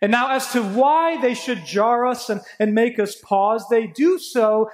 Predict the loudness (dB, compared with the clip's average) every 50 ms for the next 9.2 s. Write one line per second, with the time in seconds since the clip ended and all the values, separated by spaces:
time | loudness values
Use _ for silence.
0 | -8 -8 -4 -2 0 2 2 2 2 2 0 -2 -4 -6 -6 -6 -6 -6 -4 -2
1 | 0 2 2 2 2 0 -2 -6 -8 -8 -8 -8 -8 -8 -6 -2 0 2 2 2
2 | 0 -2 -6 -4 -2 -2 -2 -2 -2 -2 -2 -2 -2 -4 -8 -6 -4 -2 -2 -2
3 | -2 -4 -4 -2 0 0 0 0 -2 -4 -12 -18 -20 _ -20 -10 -4 -4 -2 -2
4 | -2 -2 -2 -2 -2 0 2 2 2 0 0 0 2 2 4 4 2 2 2 0
5 | 0 0 0 -2 -2 -2 -6 -14 -10 -4 -2 0 2 2 2 0 0 -2 -6 -4
6 | -2 -2 -2 0 0 -2 -2 -6 -12 -12 -12 -10 -6 -2 0 2 2 2 2 2
7 | 2 0 0 0 0 -2 -2 0 0 0 0 0 0 0 0 0 2 0 -2 -4
8 | -8 -6 -2 0 0 0 0 0 -2 -2 -4 -4 -2 -2 -2 -2 -2 -2 -4 -4
9 | -4 -4 -8